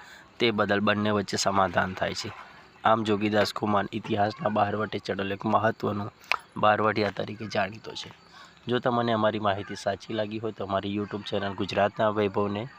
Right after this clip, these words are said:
લાઈક કરો, શેર કરો અને સબસ્ક્રાઇબ કરો. તેમજ જોતા રહો અમારી YouTube ચેનલ ગુજરાતનું વૈભવ.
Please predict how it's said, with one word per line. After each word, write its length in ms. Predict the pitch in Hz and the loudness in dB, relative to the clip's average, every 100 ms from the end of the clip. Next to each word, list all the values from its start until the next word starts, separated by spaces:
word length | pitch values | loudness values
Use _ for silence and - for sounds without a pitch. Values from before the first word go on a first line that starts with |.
| - - - - - | -14 -14 -14 -18 -6
લાઈક 360 | 117 113 123 - | 2 4 4 2
કરો, 200 | 123 123 | 2 2
શેર 280 | - 113 110 | 2 0 0
કરો 160 | 113 | 0
અને 100 | 101 | 0
સબસ્ક્રાઇબ 480 | 107 104 - 107 101 101 | 0 -2 0 0 0 -2
કરો. 160 | 110 - | -6 -4
તેમજ 240 | 123 117 113 | 0 0 0
જોતા 300 | 107 - 110 | -2 4 4
રહો 140 | 110 | 4
અમારી 240 | 107 101 | 2 0
YouTube 280 | 101 113 110 - | 0 0 0 -2
ચેનલ 220 | 104 104 | 0 0
ગુજરાતનું 600 | 98 95 104 98 - 92 | -2 0 4 4 2 -6
વૈભવ. 300 | 87 85 80 | -8 -10 -12